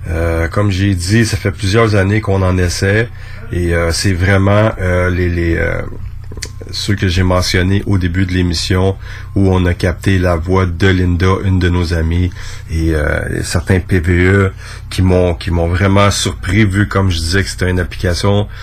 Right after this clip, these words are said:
euh, qui avait été fait, euh, aux États-Unis avec des mots préenregistrés. Donc, c'est clair que il y avait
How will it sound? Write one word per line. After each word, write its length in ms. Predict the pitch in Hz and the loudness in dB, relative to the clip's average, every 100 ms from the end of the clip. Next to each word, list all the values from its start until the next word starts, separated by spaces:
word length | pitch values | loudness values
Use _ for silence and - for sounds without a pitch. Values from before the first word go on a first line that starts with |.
| - - - | -12 -12 -4
euh, 240 | 90 85 85 | 0 2 2
qui 100 | 95 | 0
avait 140 | 87 | 0
été 140 | 90 82 | 0 -4
fait, 340 | - 101 98 | 0 2 2
euh, 280 | 87 85 80 - 60 - - - | 2 0 0 -4 -10 -8 -8 -4
aux 140 | 104 92 | 0 2
États-Unis 760 | 101 104 95 87 98 107 123 | 2 2 2 2 4 4 2
avec 220 | 90 90 | 2 0
des 160 | 87 92 | 0 0
mots 140 | 95 | 0
préenregistrés. 840 | - 98 92 90 85 - 98 104 110 - - - | 0 0 0 0 -2 -4 0 0 0 -6 -8 -4
Donc, 360 | 87 90 92 90 - - - - | 0 2 0 -2 -8 -10 -14 -12
c'est 500 | - - 90 92 92 - | -8 -2 0 0 0 -2
clair 580 | - 107 101 104 107 104 | 0 2 4 4 2 0
que 440 | - 104 104 101 - | 0 2 4 2 0
il 80 | 95 | 0
y 100 | 92 | 0
avait 220 | 87 90 | 0 -2